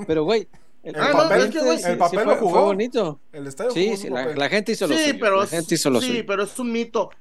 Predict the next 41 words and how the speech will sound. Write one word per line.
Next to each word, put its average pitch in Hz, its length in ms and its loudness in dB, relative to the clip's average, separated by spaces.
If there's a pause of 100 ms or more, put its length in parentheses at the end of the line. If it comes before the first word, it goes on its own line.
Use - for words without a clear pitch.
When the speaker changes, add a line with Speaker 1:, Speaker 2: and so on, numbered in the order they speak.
(140)
Speaker 3:
Si 208 140 -2
los, 220 340 -2
es 220 180 0
un 277 100 -2
mito. 220 420 -4
Si - 140 -10
los 233 160 -2
jugadores 233 440 2
no 247 160 -4
quieren, 262 360 -2
César, 285 380 -10 (1500)
es 190 160 -4
imposible, 170 520 -8
güey. 95 160 -16 (460)
Eh, 247 260 -4
Speaker 1:
Sí. 127 260 0
Speaker 3:
no, 202 260 -8
es, 220 180 -2 (520)
eh, - 180 -8
que-, 262 180 -4 (160)
quedó 247 260 2
en 285 60 2
anécdota. 202 600 -6 (480)
Speaker 2:
Sí, 214 200 -6
Speaker 3:
Sí, 269 180 0
Speaker 2:
sí. 294 40 0
Speaker 3:
muy 269 120 0
Speaker 1:
Pues 254 120 0
sí. 254 160 2
Speaker 3:
bonito, 262 100 -2
lo, 190 340 -6
lo, - 60 -18 (300)
la, 202 180 2
las 202 160 0
tortas 208 400 -2
ahogadas, 240 580 -4 (240)
no, 247 180 -4
neta, 349 260 -6
muy 269 160 -4
bonito 277 440 -4
todo. 269 440 0